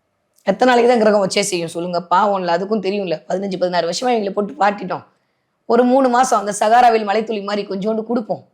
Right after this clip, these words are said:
சகாராவில் சாரல் பெய்யுற மாதிரி கொஞ்சோண்டு ஒரு மூணு மாசத்துக்கு கொடுப்போம். அதுல அவன் புடிச்சுக்கிட்டானா அடுத்த மே மாசத்துக்கு அப்புறம் ஜூன் மாசம் வந்து நிறைய கொடுப்போம் அப்படின்ற மாதிரி குருவும் இயங்க போறாரு. So, பெருசா கவலைப்பட வேண்டாம். ஓகே,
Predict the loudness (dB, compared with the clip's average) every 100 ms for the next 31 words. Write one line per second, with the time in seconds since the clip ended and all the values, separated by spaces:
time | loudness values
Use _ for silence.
0 | -8 2 4 4 0 -2 -2 -2 -4 -4
1 | -6 -6 -4 0 0 0 -4 -6 -6 -6
2 | -4 -4 -4 -6 -8 _ _ _ _ _
3 | _ 2 2 2 0 0 -2 2 2 4
4 | 2 0 0 0 2 0 -2 0 0 2
5 | 2 0 0 -2 -2 -4 -2 0 4 2
6 | 2 -2 -2 -2 -2 0 0 0 -2 -4
7 | -4 -2 -2 2 0 0 -4 -6 -4 -2
8 | 2 2 2 -2 -6 -10 -16 -12 -12 -12
9 | -20